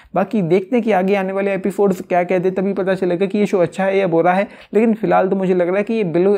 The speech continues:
average शो होने वाला है, जिसमें लीगल ड्रामे के नाम पर हमको कुछ भी यहाँ पर खास, कुछ भी कुछ नया देखने को नहीं मिलने वाला है। तो ये है। बाकी परफॉर्मेंसेस मुझे ठीक ठाक लगी हैं। करण वाही हैं, जेनिफर विंगेट हैं, उनका काम मुझे ठीक ठाक लगा। जेनिफर का काम मुझे थोड़ा ज़्यादा अच्छा लगा, बाकी करण वाही का काम ठीक ठाक ही था।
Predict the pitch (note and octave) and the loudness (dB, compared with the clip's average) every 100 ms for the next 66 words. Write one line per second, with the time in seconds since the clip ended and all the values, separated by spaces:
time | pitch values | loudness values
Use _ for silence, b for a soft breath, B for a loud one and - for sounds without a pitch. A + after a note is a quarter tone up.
0 | - F3 E3+ G3 G#3 F#3 G3+ F#3 E3+ E3+ | 0 -2 2 2 0 0 0 0 0 -2
1 | E3 E3+ F3 A3+ A#3 B B B E3 F3+ | -2 -4 -4 -6 -8 B B B -2 0
2 | F#3+ G3+ F3+ E3+ E3+ E3+ E3+ E3+ F3 E3+ | 2 0 0 -2 -2 -2 -2 0 0 -2
3 | F3 - G3+ G#3 G3 F#3 F3 F3+ F3 F3+ | -6 -2 -2 0 -2 0 0 0 0 -2
4 | F3+ F3 F3+ F#3 F3 F3 F#3 F#3 - F3 | 0 -2 -2 -4 -2 0 0 -2 -4 -4
5 | D#3+ F#3 F3 E3 E3 E3 E3 G#3 F#3+ D#3+ | 0 2 2 0 0 -4 -2 -2 0 0
6 | D#3 D#3+ D3+ D3+ D3 D3 D3+ E3+ B3 b | 0 2 0 -2 -2 0 0 -2 -4 b
7 | b _ - F3+ G3 F#3 C#3+ C#3 D#3 G#3+ | b _ -2 0 2 -2 -4 -6 -4 -4
8 | G#3+ B B - G#3+ A#3 A#3 A#3 A#3 G3+ | -6 B B -4 -2 -2 0 0 0 0
9 | G3+ G3+ G3+ G#3+ G#3+ G3 F3+ F3 F3 F3+ | 0 0 0 -2 -2 -4 -2 0 2 2
10 | F#3 F3+ F3 F3 E3 E3+ F#3 F#3 E3+ E3+ | 0 0 0 2 2 2 2 0 0 0
11 | E3+ E3 D#3 E3 F3+ F#3+ F#3+ F#3 B B | 0 -2 -2 -2 -2 -2 -2 -4 B B
12 | B G3 G3+ G3 G3 G#3 G#3 G3 F#3 F3+ | B 0 0 0 2 0 0 -6 -4 -2
13 | F#3 F#3 F3+ G#3 A3 A#3 G#3+ G3+ G3 F#3+ | 0 0 0 2 2 0 -2 -2 -2 0
14 | F#3+ F3 E3 D#3+ E3 F#3+ G3+ G3+ F#3+ F3 | 0 2 0 2 0 0 -2 -2 0 0
15 | E3+ F3 F3 F3 F3 F3+ G3 G3 G3+ - | -2 -2 -2 0 -2 -2 -2 -4 -4 -2
16 | A#3+ A#3 F#3+ F3 D#3+ D3+ C#3 | -2 -2 -4 -4 -2 -4 -6